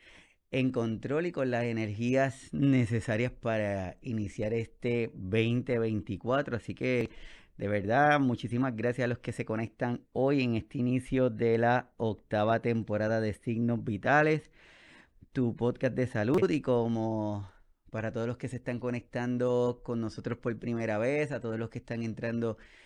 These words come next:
en el canal o en las plataformas, tanto de los podcasts, en el canal de YouTube, que están de,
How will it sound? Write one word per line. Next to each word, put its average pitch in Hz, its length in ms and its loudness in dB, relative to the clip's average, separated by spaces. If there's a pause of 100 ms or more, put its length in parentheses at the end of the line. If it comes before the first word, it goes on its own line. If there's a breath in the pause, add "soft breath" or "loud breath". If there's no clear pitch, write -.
(220 loud breath)
en 127 160 -2
el 120 120 -2
canal 113 460 -2
o 123 60 2
en 120 60 0
las 113 100 -2
plataformas, 117 840 -4
tanto 113 260 -6
de 110 120 -2
los 101 100 -6
podcasts, 135 760 -4
en 117 160 -4
el 104 180 -4
canal 104 260 -4
de 107 140 -2
YouTube, 139 400 -2
que - 80 -8
están 110 420 -2
de, 104 800 0